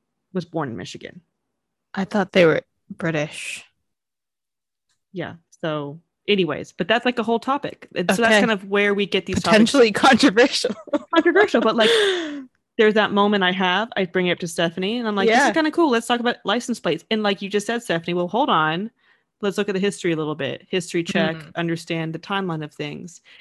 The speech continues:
Speaker 1: And so within that, though, we do like to add these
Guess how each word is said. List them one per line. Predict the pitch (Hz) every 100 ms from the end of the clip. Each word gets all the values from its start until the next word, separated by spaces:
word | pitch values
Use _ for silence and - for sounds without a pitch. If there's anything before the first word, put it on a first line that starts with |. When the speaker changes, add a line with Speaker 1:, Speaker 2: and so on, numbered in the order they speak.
| _ _ _ -
Speaker 1:
And | 214
so | - 226
within | 208 226 240 285 277
that, | 190 165
though, | - 170
we | 185
do | 208 220
like | 196 185
to | - -
add | 180 180 175
these | 175